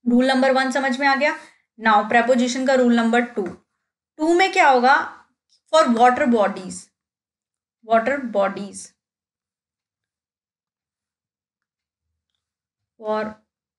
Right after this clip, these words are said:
water bodies। water bodies क्या हो गया? अगर मैं river की बात कर रही हूँ, like their flows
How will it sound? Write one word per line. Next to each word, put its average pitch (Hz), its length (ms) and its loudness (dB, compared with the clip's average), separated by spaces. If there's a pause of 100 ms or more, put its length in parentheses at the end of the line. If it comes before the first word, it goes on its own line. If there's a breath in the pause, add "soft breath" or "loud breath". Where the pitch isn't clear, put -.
(100)
water 85 340 -14
bodies। - 500 -20 (3500)
water 254 240 2
bodies 262 400 0
क्या 254 120 -2
हो 233 80 0
गया? 247 200 -2 (120)
अगर 233 260 0
मैं 247 240 2
river 220 320 0
की 226 140 -4
बात 196 280 -6
कर 180 140 -14
रही 185 80 -14
हूँ, 185 160 -10 (400)
like 208 360 -4 (200)
their 208 180 0 (120)
flows 196 420 -6